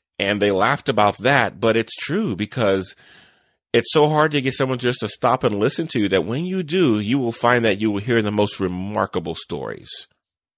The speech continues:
So listen and then follow your curiosity is more about your follow-up questions. Uh, you know, you, you're going with one or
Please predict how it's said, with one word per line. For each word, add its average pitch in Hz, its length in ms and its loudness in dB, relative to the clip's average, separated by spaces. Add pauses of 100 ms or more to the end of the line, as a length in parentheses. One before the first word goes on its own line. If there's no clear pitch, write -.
(480)
So 123 340 4 (260)
listen 143 680 0 (220)
and 127 300 2
then 127 240 2
follow 165 440 -2
your 139 340 -2
curiosity 123 880 2
is 101 140 -2
more 117 300 -2
about 104 360 2
your 107 80 -2
follow-up 104 600 0
questions. 73 640 -4 (1000)
Uh, - 140 -8
you 120 160 0
know, 113 80 2
you, 120 220 2
you're 127 240 0
going 170 320 0
with 156 100 -4
one 143 180 0
or 143 80 2